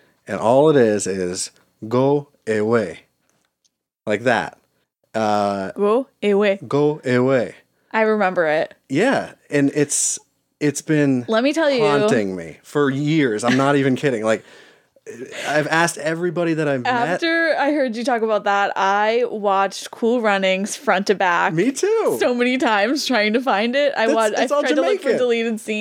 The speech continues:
Speaker 1: all
Speaker 2: scenes.
Speaker 1: Jamaican accents. This is not a
Speaker 2: Is,
Speaker 1: Jamaican
Speaker 2: is it,
Speaker 1: accent.
Speaker 2: like, South African?
Speaker 1: It's, yeah, I think so.
Speaker 2: I think so.
Speaker 1: That's, that's how I,
Speaker 2: Oh
Speaker 1: I
Speaker 2: my
Speaker 1: hear it.
Speaker 2: God. <gasps>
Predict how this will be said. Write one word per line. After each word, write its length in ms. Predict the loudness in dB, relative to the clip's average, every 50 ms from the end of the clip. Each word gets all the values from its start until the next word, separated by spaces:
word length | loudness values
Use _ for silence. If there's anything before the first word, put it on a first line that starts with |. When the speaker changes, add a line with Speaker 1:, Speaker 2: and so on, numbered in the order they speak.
| -4 -2
Speaker 1:
all 80 | -2 -2 0
Speaker 2:
scenes. 20 |
Speaker 1:
Jamaican 360 | 0 0 0 0 0 0 0
accents. 380 | 0 0 0 0 0 -2 0 0
This 120 | -2 -2 -2
is 80 | -2
not 220 | -2 0 0 0 0
a 120 | 0 0
Speaker 2:
Is, 60 | 0 0
Speaker 1:
Jamaican 320 | 0 0 0 -2 -2 -2 -2
Speaker 2:
is 0 |
it, 60 | -2 -2 -2 0
Speaker 1:
accent. 100 | 0 0
Speaker 2:
like, 140 | 0 0 -2 -2
South 240 | -2 -2 0 0 0
African? 600 | 0 0 -2 -4 -4 -4 -2 -2 -2 -4 -6 -8 -8 _
Speaker 1:
It's, 420 | -2 -2 0 0 -4 -4 -6 -6 -2
yeah, 420 | 0 0 2 2 2 2 0 -2 -2
I 120 | -2 0 2
think 180 | 2 0 0
so. 300 | 0 -4 -4 -4 -6 -8 -4 -2
Speaker 2:
I 100 | 0 0
think 200 | 0 0 -2 -2
so. 360 | 0 0 0 0 0 -2 0
Speaker 1:
That's, 240 | 0 0 0 0 2
that's 220 | 2 2 2 2 0
how 160 | 0 0 0
I, 220 | 0 -2 -4 -6 -10 _ _ _ _ _ _ _ _ _ 0
Speaker 2:
Oh 80 | 0
Speaker 1:
I 20 | 2
Speaker 2:
my 80 | 4 4
Speaker 1:
hear 40 | 4 4 4 4 2 0
it. 80 | -2 -6
Speaker 2:
God. 440 | -6 -6 -4 -4 -6 -8 -8 -10 -14 -18
<gasps> 40 | -20